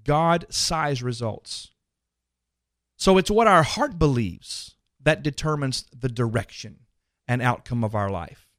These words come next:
and situation. What do you mean it's what the heart believes? Well, there's this interesting scripture that I always reference, and, and everyone in the church world, the religious world, loves to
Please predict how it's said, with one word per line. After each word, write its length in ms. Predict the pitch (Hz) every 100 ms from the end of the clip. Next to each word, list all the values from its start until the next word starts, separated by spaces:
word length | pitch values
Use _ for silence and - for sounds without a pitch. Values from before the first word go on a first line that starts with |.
| _
and 100 | 117
situation. 680 | - - 110 95 - - - _ _ _ _ _ _ _ -
What 100 | 139
do 80 | 143
you 60 |
mean 240 | 139 139 120
it's 120 | -
what 180 | 135 -
the 80 | 95
heart 300 | - 139 117
believes? 360 | 110 107 -
Well, 320 | 135 165 160 - _ _ -
there's 160 | 156
this 160 | 165 - 180
interesting 480 | 196 220 - 143
scripture 400 | 127 - 160 -
that 100 | 123
I 140 | 135 143
always 340 | 147 143 120
reference, 500 | 117 139 - 117 - -
and, 240 | 123 117
and 140 | - 123
everyone 560 | 147 180 160 147 139
in 200 | 139 127
the 260 | 120 117 113
church 400 | - 151 - -
world, 240 | 117 117
the 80 | 120
religious 440 | 113 127 156 143 -
world, 300 | 113 113 - _ _ -
loves 380 | 117 147 165 -
to 460 | - 139 123 110